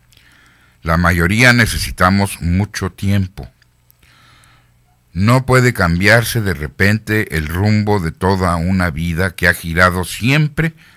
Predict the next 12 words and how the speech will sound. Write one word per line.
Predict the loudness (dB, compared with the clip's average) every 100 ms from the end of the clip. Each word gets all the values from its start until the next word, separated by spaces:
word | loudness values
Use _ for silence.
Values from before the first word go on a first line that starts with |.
| _
alrededor | -2 0 0 0 0 2 2 0 -4
de | -12 -8 -4
uno | -2 0
mismo. | 0 -2 -2 -8 -16 _ _ _ _ _ _ _ _ _ _ _ _ _
Al | -18 -18
principio, | -16 -10 -4 -4 -2 -2 -4 -6 _ _ _ _ _
la | -6 2 2
rebeldía | 4 2 2 0 -2 -2 0 0
obstaculiza | -2 -6 -8 -8 -8 -8 -6 -4 -6 -8 _ _ 0
todos | 2 4 2 -4
nuestros | -4 -4 -4 -10 -18 -14
pasos". | -12 -12 -12